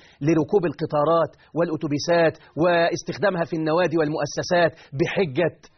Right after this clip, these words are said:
أنه مالهم وهم أحرار فيه، لا، مالهم، لكنهم على شروط مع طرف آخر. طالما في طرف آخر، المؤمنون عند شروطهم. أدي نوع من الأنواع. عندنا نوع تاني،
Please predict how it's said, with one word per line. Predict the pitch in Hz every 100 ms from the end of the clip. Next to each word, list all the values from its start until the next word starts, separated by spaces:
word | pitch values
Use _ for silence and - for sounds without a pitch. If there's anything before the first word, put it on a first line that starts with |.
| _ _ 160
أنه | 180 226 196 185
مالهم | 175 208 180
وهم | 170 208
أحرار | 165 185 180
فيه، | - 180 135
لا، | 170 240 - _ _ -
مالهم، | 147 165 165 277 320 359 269 -
لكنهم | 151 147 165 214 185
على | 143 156
شروط | - 170 240 190 165
مع | 151 156
طرف | 208 170 - 196
آخر. | - 131 - -
طالما | 175 214
في | 208
طرف | 226 240 - 285
آخر، | 285 330 330 _ _
المؤمنون | 170 185 202 180 185 208
عند | 175 143 196 175
شروطهم. | 156 175 175 165 160 156 - 156 131 143 135 107 92 _ _ _ _ -
أدي | 151 165
نوع | 233
من | 190 175
الأنواع. | 170 165 185 202 135 - - -
عندنا | 214 311 294
نوع | 294 190
تاني، | 277 254 147